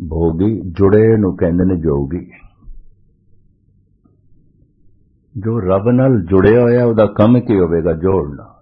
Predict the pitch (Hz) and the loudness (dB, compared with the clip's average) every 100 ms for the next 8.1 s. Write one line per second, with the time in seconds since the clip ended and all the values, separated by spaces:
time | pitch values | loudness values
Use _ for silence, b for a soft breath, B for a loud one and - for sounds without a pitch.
0 | - 76 95 92 73 67 - _ _ _ | -14 -4 -2 -2 -4 -12 -20 _ _ _
1 | _ _ _ _ _ _ 90 90 90 92 | _ _ _ _ _ _ -4 -4 -2 0
2 | 90 95 95 92 87 78 92 82 62 - | 0 0 0 0 0 0 0 0 -4 -8
3 | 85 87 87 92 82 82 82 87 92 92 | -4 -2 -2 -2 0 0 0 0 0 0
4 | 82 92 95 73 71 - - 85 95 87 | 0 0 0 -2 -8 -12 -6 -2 0 0
5 | 82 92 95 92 90 78 90 98 71 67 | -2 -2 0 0 0 2 2 2 0 -8
6 | - - _ _ _ _ _ _ 80 82 | -16 -20 _ _ _ _ _ _ -8 -6
7 | 76 80 85 87 82 73 80 76 62 - | -4 -4 -4 -4 -6 -6 -6 -6 -8 -18